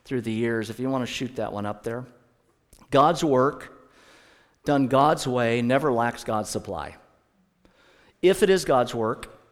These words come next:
if we're doing it the way that he wants us to do it, guess what? He will provide. We don't have to worry about it. Isn't that profound? And that's what Jesus wanted to teach his disciples.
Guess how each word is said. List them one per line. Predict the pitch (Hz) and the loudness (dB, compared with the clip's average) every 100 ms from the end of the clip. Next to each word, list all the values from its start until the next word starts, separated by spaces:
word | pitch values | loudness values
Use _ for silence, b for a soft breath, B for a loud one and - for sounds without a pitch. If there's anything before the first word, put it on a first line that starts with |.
| _ | _
if | 127 - | -8 -4
we're | 123 | -4
doing | 147 160 170 160 | 0 0 0 0
it | 139 | -2
the | 131 | 0
way | 131 131 | 0 0
that | 123 | -2
he | - 156 | -4 -4
wants | 147 127 131 135 | -4 -2 -4 -4
us | 127 - | -6 -6
to | 104 | -10
do | 110 110 | -6 -6
it, | 107 | -2
guess | 117 - | -4 -2
what? | 123 92 - - _ _ _ _ _ _ | -4 -6 -8 -18 _ _ _ _ _ _
He | - 147 | -6 -2
will | 156 135 123 127 | 0 0 0 -4
provide. | 127 120 117 127 151 87 87 | -8 -10 -6 -6 -6 -10 -10
We | 107 | -8
don't | 120 127 | -6 -6
have | 123 120 | -8 -10
to | 123 | -10
worry | 107 117 107 95 87 b b b b - | -8 -8 -8 -10 -12 b b b b -12
about | 104 98 85 | -8 -6 -8
it. | - _ _ _ | -12 _ _ _
Isn't | 143 160 | -4 0
that | 143 - | 0 0
profound? | 127 - 117 110 151 180 - b b b b b - | -6 -4 -4 -4 -4 -10 -18 b b b b b -2
And | 190 | 2
that's | 214 - | 2 2
what | 175 | -2
Jesus | 139 156 147 131 | -2 -4 -4 -2
wanted | 143 131 123 | -2 -4 -6
to | |
teach | 131 131 | -8 -8
his | 117 | -10
disciples. | 110 - 135 - 82 - | -8 -4 -4 -4 -10 -12